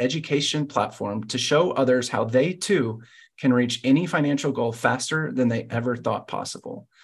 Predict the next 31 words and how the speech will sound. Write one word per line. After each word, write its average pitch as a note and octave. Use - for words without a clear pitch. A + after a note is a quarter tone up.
Rasul, D3+
I, D3
I C#3
love E3+
that F#3
intro. E3
I B2+
did B2+
not C#3
write C#3
that. D#3
Uh, B2+
I, D3
I D3
love D3
the D#3
intro. D3
Uh, B2
man, C3
I'm, B2+
I'm B2+
super F3+
excited C#3
to B2
have B2
you B2
today. B2
Thanks C3
for B2+
being A#2+
here. A2